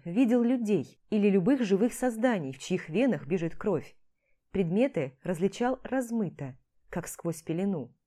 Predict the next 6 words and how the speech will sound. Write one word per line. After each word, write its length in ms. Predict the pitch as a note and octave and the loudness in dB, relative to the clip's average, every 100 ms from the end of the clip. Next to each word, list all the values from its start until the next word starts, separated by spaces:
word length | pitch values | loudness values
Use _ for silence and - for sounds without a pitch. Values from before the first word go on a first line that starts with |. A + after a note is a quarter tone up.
| _ _ _ - - _ | _ _ _ -20 -20 _
Интересный 600 | C4+ C4+ D4 A3+ A#3 C4 | 0 4 6 6 6 6
вид 180 | A3 G#3+ | 4 2
магии. 560 | G#3+ F#3 D3+ C3 A#2+ _ | -2 -2 -4 -6 -8 _
Если 260 | F3 F#3+ G3+ | -4 0 0
появится 560 | G3+ G3 F#3 F3 - | 2 2 2 0 -2
время, 460 | E3+ A#3+ B3 C3+ C3+ | 0 2 2 0 -8